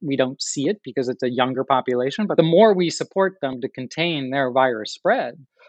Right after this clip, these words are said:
um, the less the, the virus can mutate. And secondarily, the less virus there's around to be spreading all over the world, um, not to mention supporting them as people who matter and that,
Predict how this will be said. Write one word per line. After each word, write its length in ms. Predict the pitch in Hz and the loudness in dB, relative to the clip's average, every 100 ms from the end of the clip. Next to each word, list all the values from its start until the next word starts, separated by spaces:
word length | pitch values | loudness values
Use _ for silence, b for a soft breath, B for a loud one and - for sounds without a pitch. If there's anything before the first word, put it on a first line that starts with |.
| b b - | b b -2
um, 400 | 135 127 127 131 | -2 -2 -6 -4
the 80 | - | 0
less 400 | 135 147 147 - _ _ - | 6 6 4 -2 _ _ -6
the, 160 | 117 - - - 147 | -6 -8 -18 -10 -4
the 80 | 131 | 0
virus 340 | 127 117 120 | 2 2 0
can 140 | - | -4
mutate. 480 | 131 247 151 120 147 - b b | 0 0 2 -2 -4 -12 b b
And 160 | 143 135 | -8 2
secondarily, 720 | 165 156 143 175 226 147 156 | 4 4 4 4 4 2 -2
the 120 | 139 | -2
less 180 | 135 135 | 0 0
virus 400 | 104 131 151 139 | 0 2 2 2
there's 220 | 139 131 | 0 -2
around 380 | 123 131 196 151 | -2 -2 -2 -2
to 60 | 139 | -4
be 100 | 147 | -4
spreading 400 | - 147 156 147 | 2 4 4 0
all 180 | 139 | 0
over 160 | 143 139 | 0 -4
the 80 | 135 | -2
world, 460 | 165 240 120 147 208 _ B B | 2 4 4 2 -4 _ B B
um, 420 | 139 139 139 139 143 | 4 6 4 2 4
not 200 | 135 - | 4 4
to 60 | |
mention 280 | 135 123 123 | -2 -2 -4
supporting 460 | 110 104 143 131 123 | -4 4 6 6 4
them 200 | 123 120 | 2 4
as 220 | 120 107 _ - | 2 0 _ -14
people 360 | - - 131 | -10 -4 -4
who 120 | 110 127 | -2 -2
matter 460 | 127 180 156 123 | 2 4 4 2
and 400 | 151 135 127 117 | 2 0 -6 -2
that, 200 | 131 123 | 2 2